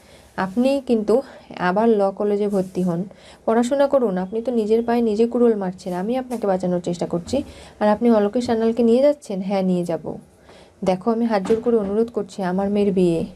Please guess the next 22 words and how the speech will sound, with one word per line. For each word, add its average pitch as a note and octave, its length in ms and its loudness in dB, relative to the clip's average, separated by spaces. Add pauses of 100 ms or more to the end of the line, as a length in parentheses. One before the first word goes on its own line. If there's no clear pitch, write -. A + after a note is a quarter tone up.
সেখানে B3 340 0
কোনো A#3+ 260 2
যেন B3+ 160 -2
ঝামেলা G3+ 400 -2
না F3+ 180 -2
হয়। E3+ 180 -4 (440)
সুষ্ঠু B3+ 260 0
সুন্দরভাবে B3+ 580 2
তোমরা A#3+ 300 -2
খেয়ে A#3 320 4
দেয়ে G#3+ 260 0
আনন্দ G#3+ 380 -4
করে A3 220 0
বিয়েটা G#3 340 -2
উতরে G#3 260 -4
দাও। A#3+ 220 0 (400)
কিন্তু B3+ 200 -2
এগুলো B3 280 2
কেন B3 240 -6
করছো C4+ 300 -4
গীতা? F#3 360 -4 (540)
আপনি A3+ 420 0